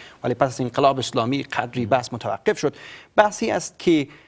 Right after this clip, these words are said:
حداقل آقای عبدالله چشمانداز مشخص فکر می‌کنین با خود داره چه پیام را به ایرانی ها خواهد برد؟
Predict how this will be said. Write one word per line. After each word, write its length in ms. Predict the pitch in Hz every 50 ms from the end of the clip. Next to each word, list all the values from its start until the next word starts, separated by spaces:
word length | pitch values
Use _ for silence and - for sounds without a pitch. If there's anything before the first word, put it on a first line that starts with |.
| _ _ _ _
حداقل 680 | - 156 165 170 190 180 180 - 196 196 196 196 185
آقای 220 | 170 156 165 151
عبدالله 680 | 147 135 131 - - 156 151 151 175 180 170 143 123 113
چشمانداز 600 | - - - 135 - - 143 135 147 185 190 196
مشخص 460 | 175 143 - 160 147 - 160 - - -
فکر 220 | 196 180 - -
می‌کنین 340 | 220 214 - - 175 151 135
با 120 | 135 135
خود 220 | - - 170 151 123
داره 160 | 160 139 127
چه 180 | - - -
پیام 440 | - - - 175 160 151 139 131 131
را 100 | 123 117
به 80 | 107 117
ایرانی 220 | 113 110 104 107
ها 140 | 101 127 117
خواهد 300 | - - 104 101 - - -
برد؟ 260 | - 82 - - -